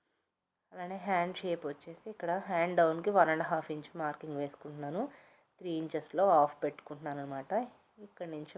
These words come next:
మనం ఈ విధంగా క్రాస్గా డ్రా చేసేసుకుంటే సరిపోతుంది. బటర్ఫ్లై స్లీవ్స్ అంటే ఇంకేం పెద్ద ఏమి ఇవ్వక్కర్లేదు షేప్ అనేది.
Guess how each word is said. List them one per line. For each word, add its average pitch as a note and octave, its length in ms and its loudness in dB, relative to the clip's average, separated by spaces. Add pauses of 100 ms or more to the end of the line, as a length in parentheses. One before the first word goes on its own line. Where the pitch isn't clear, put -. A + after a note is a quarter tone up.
మనం F3+ 160 -6 (100)
ఈ - 100 -4
విధంగా D3+ 360 -2
క్రాస్గా D#3 440 -2
డ్రా D#3+ 140 4 (120)
చేసేసుకుంటే D#3 680 -12
సరిపోతుంది. D3+ 600 -8 (600)
బటర్ఫ్లై E3 520 -2
స్లీవ్స్ D3 360 -6
అంటే D3+ 180 -8 (120)
ఇంకేం D#3+ 400 -10
పెద్ద D3 180 -6 (800)
ఏమి E3 200 -8
ఇవ్వక్కర్లేదు D#3 600 -2
షేప్ D#3 280 0
అనేది. D3 320 -2